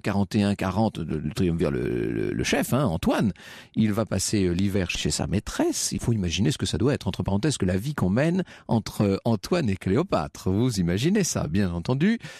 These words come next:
Les choses à Rome ne tardent pas à dégénérer parce que là-bas, il y a des proches d'Antoine qui se sont rapprochés d'Octave. Eh oui, ils vont là où est la jeunesse, euh,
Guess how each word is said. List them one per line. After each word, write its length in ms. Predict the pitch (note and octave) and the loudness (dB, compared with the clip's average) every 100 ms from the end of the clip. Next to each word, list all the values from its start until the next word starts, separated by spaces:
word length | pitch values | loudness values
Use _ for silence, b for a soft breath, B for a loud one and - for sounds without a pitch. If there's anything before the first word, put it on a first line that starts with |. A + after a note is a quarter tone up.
| B B - | B B 0
Les 140 | A3+ | 2
choses 380 | - F3+ B2 G#2 | 2 2 0 -2
à 120 | - F#2 | -4 0
Rome 720 | A2+ A#3 C4 D3 A2 E2+ D2 _ _ _ | 2 2 2 2 0 0 -4 _ _ _
ne 80 | G2+ | 0
tardent 300 | - F#2 F2 - | 0 -2 -2 0
pas 260 | C#3 E3 - | 0 0 0
à 120 | B2+ | -2
dégénérer 580 | A#2 G2 F#2 F2 A#2 A3+ | 2 0 2 0 0 0
parce 160 | - - | -2 -2
que 80 | |
là-bas, 320 | G2 F2 D#3 A3 B B B | 0 0 0 -4 B B B
il 80 | C3+ | 0
y 40 | |
a 180 | D#3+ C3 | 0 0
des 120 | A2+ | -2
proches 340 | G#2 - B2+ F#2 | -4 -2 -2 -2
d'Antoine 500 | F#2 - E3+ G#3+ G3+ - | -4 0 0 0 -2 -8
qui 360 | - A3+ A3 | -2 0 2
se 140 | G#3 E3 | 2 0
sont 200 | - F#3+ | 0 0
rapprochés 480 | F3+ - F3 - G3+ | 0 0 -2 0 0
d'Octave. 640 | F#3+ - - A3 F#3+ B2+ | 0 -2 -2 0 0 0
Eh 100 | D3+ | 0
oui, 240 | E3 F3+ F3 | 2 2 2
ils 140 | C3+ | 2
vont 220 | A#2 C3+ | 0 0
là 180 | C3+ C3 | 2 2
où 120 | C3 | 2
est 360 | C3+ C#3+ C#3+ C3+ | 2 4 4 2
la 180 | B2+ A#2+ | 2 2
jeunesse, 600 | A#2 A#2+ D3 F3 - - | 2 0 0 0 -2 0
euh, 420 | A#2 A2 A2 G#2+ | 2 2 2 0